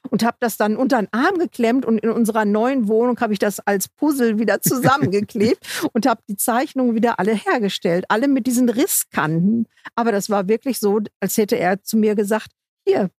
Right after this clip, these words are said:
Speaker 1: ich geb dir das zurück."
Speaker 2: Der ist Jesus für dich, Ute.
Speaker 1: <laughs> Der ist Jesus für mich. Er ist mein Leben. Mein Leben, meine, meine, meine Kraft, mein, ähm,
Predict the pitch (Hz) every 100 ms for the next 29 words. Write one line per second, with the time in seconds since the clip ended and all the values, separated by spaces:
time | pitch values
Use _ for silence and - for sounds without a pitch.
0 | _ _ 240 - 220 202 196 - 202 208
1 | - _ _ _ _ _ _ _ _ -
2 | 453 131 - 120 123 - 113 107 120 107
3 | 90 90 - _ _ _ - 247 233 254
4 | 247 320 302 - 202 175 170 165 - -
5 | _ _ _ - 185 165 185 170 165 160
6 | 226 285 170 151 - _ _ 180 220 226
7 | 202 220 277 339 320 311 220 214 202 202
8 | - - 202 202 202 196 _ _ _ -
9 | 220 202 180 180 - - 240 359 - -
10 | - _ _ 208 196 196 196 190 185 -
11 | 196 190 185 185 185